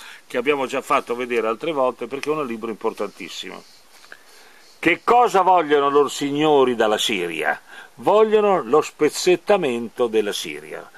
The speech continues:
per la stessa ragione per cui noi italiani negli anni venti e trenta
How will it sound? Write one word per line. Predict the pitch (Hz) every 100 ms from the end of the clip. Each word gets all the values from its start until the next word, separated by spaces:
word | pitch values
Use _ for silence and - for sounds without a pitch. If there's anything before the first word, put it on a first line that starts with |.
| - -
per | 110
la | 110
stessa | 110 - 165 - 139
ragione | 165 147 190 202 165
per | 117 104
cui | - 139 104
noi | 107 156 120 107
italiani | 113 123 123 117 90 87 80 - - -
negli | 104 113 123
anni | 151 113 117
venti | 135 113 104 123
e | 160
trenta | - 113 92 85 131